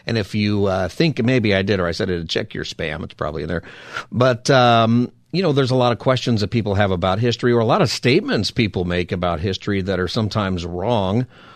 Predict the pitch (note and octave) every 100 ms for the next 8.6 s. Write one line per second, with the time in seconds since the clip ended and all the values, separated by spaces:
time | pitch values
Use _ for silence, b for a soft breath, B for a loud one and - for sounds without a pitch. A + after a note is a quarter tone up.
0 | B - F#2+ G2+ G#2 G#2 G2+ G#2 G#2+ _
1 | G#2+ G#2 G#2 G#2 G#2 G2+ B2 B2+ A#2 C3
2 | D3 D3 A#2 A2+ G#2+ G#2 A2+ G#2 G2 G#2
3 | G#2+ G#2+ A2 G#2+ G2 F#2+ - _ - _
4 | - A2 G#2 G2+ A2 G#2+ G2+ G2 G2 G2
5 | G#2 G#2 G#2+ F#2+ C3 E3 - D3+ C#3 C#3
6 | C#3 B2+ C#3 D#3 C3+ G2+ G2 G#2+ - A2+
7 | A2+ A2 G#2+ G#2+ G#2 G#2+ A#2+ A2 F#2+ G#2
8 | B2 - F#2+ F2+ F#2 F#2